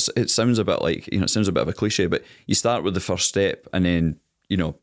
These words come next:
after ten steps, you're ten steps further on than you used to. So for me, it was, it, because of especially, and I think this was also a thing that attracted me to the book, 'cause it was quite linear in the sense of I basically started in August. I mean, it was as simple as that. I did a bit of background reading before I'd gone in,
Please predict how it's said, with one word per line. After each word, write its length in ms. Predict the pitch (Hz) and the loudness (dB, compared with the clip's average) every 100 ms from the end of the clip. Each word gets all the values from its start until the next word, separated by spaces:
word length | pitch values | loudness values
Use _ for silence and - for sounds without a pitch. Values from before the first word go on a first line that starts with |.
| - | -6
after 260 | 98 - - | -6 -4 -4
ten 320 | - 98 95 | -2 -2 -2
steps, 400 | - 90 - - | 0 -2 -2 -4
you're 100 | 85 _ - | -4 _ -6
ten 180 | 98 92 | -2 -2
steps 280 | - - | -2 -2
further 360 | - 92 90 90 | -2 -4 -2 -2
on 160 | 87 85 | -2 0
than 180 | 85 | 0
you 100 | 85 | 2
used 280 | 90 110 - | 2 2 0
to. 160 | 92 85 - - - | -2 -6 -10 -20 -6
So 360 | - 117 101 - _ | 0 2 0 -4 _
for 160 | - 117 | -4 -2
me, 200 | 120 151 | 0 0
it 80 | - | 0
was, 140 | 104 - | -2 -2
it, 200 | - - _ _ - | -6 -6 _ _ -6
because 340 | - 147 143 | -2 0 0
of 140 | 131 | 0
especially, 460 | 117 - 123 123 - | -2 0 0 0 -2
and 80 | 101 | 0
I 20 | |
think 120 | 120 | 0
this 120 | 127 | 0
was 100 | 123 | 0
also 220 | 113 110 101 | 0 2 0
a 40 | |
thing 180 | 95 92 | 2 0
that 80 | 58 | 0
attracted 380 | - 98 - | 0 -2 -2
me 100 | 101 | -2
to 60 | 64 | 0
the 60 | 90 | 0
book, 300 | 98 - - _ - _ - | 0 -2 -8 _ -20 _ -4
'cause 120 | 120 | -2
it 60 | |
was 80 | - | 0
quite 220 | - 101 | -2 0
linear 340 | 101 101 95 90 | 0 0 0 2
in 120 | 87 | 2
the 40 | |
sense 320 | 85 87 82 - | 0 0 0 0
of 180 | 80 - _ _ _ - | -2 -8 _ _ _ -6
I 20 | |
basically 260 | 95 120 - | -2 -2 -2
started 300 | - 87 80 | -2 0 0
in 80 | 87 | 0
August. 460 | 95 76 - - - | 0 -2 -4 -8 -10
I 60 | - | -4
mean, 80 | 85 | -2
it 40 | |
was 140 | 80 | 0
as 80 | 92 | 0
simple 300 | 101 95 90 | 0 0 0
as 80 | 85 | 0
that. 200 | 98 90 | 0 0
I 60 | 90 | 0
did 160 | 117 | 0
a 60 | 117 | 0
bit 120 | 147 | 0
of 80 | 98 | 0
background 480 | 107 95 117 101 92 | 0 -2 -2 0 0
reading 300 | 90 85 80 | 0 0 -2
before 280 | 85 92 | -2 0
I'd 140 | 85 82 | 0 0
gone 200 | 85 85 | -2 0
in, 180 | 82 | -2